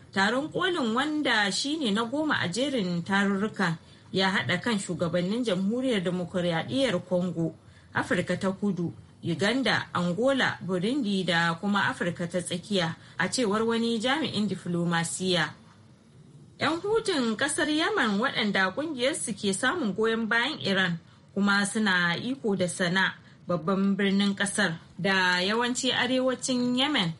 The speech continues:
sun kama wani tsohon jami'in yada labarai daga ofishin jakadancin Amurka a makon da ya gabata, bisa ga lafazin lauyan kare haƙƙin ɗan adam a Sana'a,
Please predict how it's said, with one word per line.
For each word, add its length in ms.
sun 240
kama 280
wani 200
tsohon 520
jami'in 560
yada 280
labarai 580
daga 180
ofishin 520
jakadancin 720
Amurka 480
a 20
makon 420
da 80
ya 120
gabata, 600
bisa 380
ga 100
lafazin 600
lauyan 360
kare 280
haƙƙin 400
ɗan 240
adam 260
a 100
Sana'a, 480